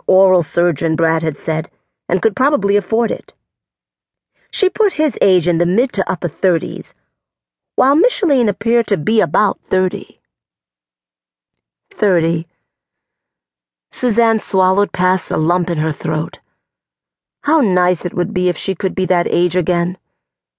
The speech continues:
She'd be forty-two this year, and was acutely aware of getting older. Her son Bradley was fifteen and way taller than she was. Being around younger women like Micheline gave Suzanne the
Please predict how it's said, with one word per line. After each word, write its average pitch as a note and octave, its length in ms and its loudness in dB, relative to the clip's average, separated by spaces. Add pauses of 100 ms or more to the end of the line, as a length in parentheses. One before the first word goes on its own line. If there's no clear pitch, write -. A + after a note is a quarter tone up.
(460)
She'd G3+ 240 -2
be G#3 120 2
forty-two C4+ 720 2
this F3 280 -2
year, E3+ 240 -2 (440)
and F#3+ 120 0
was F#3 140 4
acutely D4 560 0
aware G#3+ 360 4
of D3+ 160 -2
getting F#3 340 0
older. D#3+ 440 -2 (1080)
Her A#3 120 2
son B3+ 340 0
Bradley F#3 400 2
was E3 180 -2
fifteen A3 640 0 (340)
and F#3+ 240 2
way B3 220 4
taller B3 400 2
than A#3 180 2
she C#4 220 -2
was. D#3+ 420 -4 (1160)
Being G#3 260 4
around F#3 380 4
younger F#3 260 2
women F3 320 2
like E3+ 220 0
Micheline F#3 480 0
gave F#3 220 0
Suzanne F#3+ 500 0
the F#3 160 -2